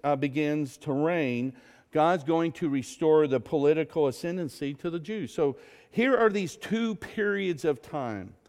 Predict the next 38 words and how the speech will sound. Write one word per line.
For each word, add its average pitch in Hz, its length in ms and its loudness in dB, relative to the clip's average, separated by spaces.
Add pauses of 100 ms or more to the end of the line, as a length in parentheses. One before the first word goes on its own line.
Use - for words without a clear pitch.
(460)
Now 139 180 0
you're 139 140 2
thinking, 127 720 -2 (200)
"Ed, 208 180 -2
did 143 160 -2
you 214 100 -4
just 220 220 -6
chase - 300 -4
a 107 60 0
rabbit 160 480 2
with 165 180 -6
all 185 160 0
this 185 180 0
stuff?" 220 500 -2 (560)
No, 107 880 -2 (420)
because 160 380 0
when 175 180 2
you 226 160 2
look 269 440 0
at 156 180 2
what 160 300 2
Jesus 220 500 -4
is 220 100 -2
doing 202 360 0
right 180 200 0
here, 190 200 0
y'all, 175 460 0 (200)
he 226 240 0
has 165 220 -2
changed 175 680 -6 (100)
the 139 200 0
course 180 420 -6
of 117 240 -6 (240)
everything 170 560 -4
that 127 80 -6
has 127 160 -8
been 120 160 -8
happening 123 560 -8